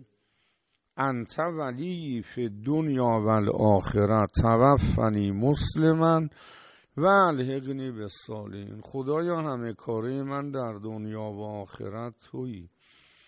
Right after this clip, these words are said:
من رو در حال تسلیم به دینت و خودت و انبیائت بمیران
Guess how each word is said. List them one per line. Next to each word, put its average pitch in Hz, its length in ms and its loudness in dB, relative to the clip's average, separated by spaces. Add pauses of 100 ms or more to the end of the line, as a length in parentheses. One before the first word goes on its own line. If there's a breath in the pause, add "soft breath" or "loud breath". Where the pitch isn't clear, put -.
(240 soft breath)
من 156 380 0
رو 190 140 2
در 143 320 -2
حال 147 420 -4
تسلیم 143 1160 -6
به 107 140 -4
دینت 98 800 -8 (560 loud breath)
و 123 200 -2
خودت 135 760 -4
و 117 80 -6
انبیائت 120 1200 -6 (160)
بمیران 147 880 -2